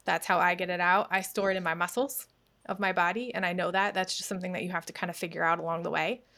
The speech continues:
So when I'm done doing energy work, I do some yin yoga, which is holding a yoga pose for three to five minutes and allowing your myofascial tissue to release it. That's where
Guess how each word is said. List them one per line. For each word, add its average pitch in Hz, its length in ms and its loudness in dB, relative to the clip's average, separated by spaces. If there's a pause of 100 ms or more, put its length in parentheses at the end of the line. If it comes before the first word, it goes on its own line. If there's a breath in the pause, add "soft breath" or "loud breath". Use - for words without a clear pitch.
(400 loud breath)
So 185 420 6
when 185 240 2
I'm 180 120 2
done 180 280 2
doing 180 240 -2
energy 180 300 0
work, 175 260 2
I 185 140 0
do 185 180 -2
some 185 180 -4
yin 180 140 -2
yoga, 165 360 2
which 180 200 -2
is 170 100 -6
holding 196 380 2
a 180 60 2
yoga 170 280 2
pose 185 300 0
for 180 140 -2
three 180 200 -8
to 180 60 -4
five 175 300 -2
minutes 175 340 -2
and 190 100 -2
allowing 170 460 0
your 160 360 -2
myofascial 165 580 -2
tissue 190 400 -2
to 185 160 -6
release 160 360 -4
it. 220 200 2 (680 loud breath)
That's - 320 -6
where 170 520 0